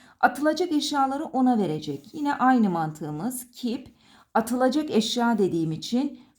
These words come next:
bu ekim sıfat fiil. Eskimişleri güzelce kenara koymuş. Yine yüklem, yüklem olduğu için bu taraftaki kip ekim ama eskimiş eşyaları.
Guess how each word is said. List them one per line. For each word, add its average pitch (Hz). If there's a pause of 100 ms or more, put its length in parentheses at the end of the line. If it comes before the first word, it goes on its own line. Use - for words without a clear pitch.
(100)
bu 277
ekim 233
sıfat 220
fiil. 143 (560)
Eskimişleri 311
güzelce 302
kenara 247
koymuş. 160 (220)
Yine 294
yüklem, 220 (260)
yüklem 247
olduğu 233
için 202
bu 226
taraftaki 190
kip 220
ekim 269 (280)
ama 269
eskimiş 262
eşyaları. 214